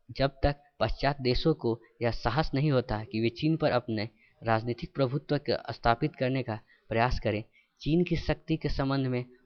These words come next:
उनकी जो धारणा इस युद्ध से पहले थी, अब परिवर्तित हो गई।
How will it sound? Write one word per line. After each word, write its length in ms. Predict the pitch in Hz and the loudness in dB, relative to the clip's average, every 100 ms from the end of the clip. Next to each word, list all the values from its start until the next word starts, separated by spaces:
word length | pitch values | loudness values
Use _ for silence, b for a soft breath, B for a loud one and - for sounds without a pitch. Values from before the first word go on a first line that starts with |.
| - | -6
उनकी 280 | 131 127 165 | -4 0 0
जो 120 | 143 | 2
धारणा 360 | 110 117 120 120 | 2 2 4 2
इस 180 | 120 135 | 0 -2
युद्ध 140 | 143 | 0
से 140 | - | 0
पहले 320 | 131 110 113 127 | 2 2 2 2
थी, 180 | 110 110 b - | -2 -6 b -4
अब 180 | 135 - 139 | -2 -2 0
परिवर्तित 520 | 127 113 - 113 - | 4 4 2 -2 -2
हो 60 | 95 | -4
गई। 200 | 95 | -4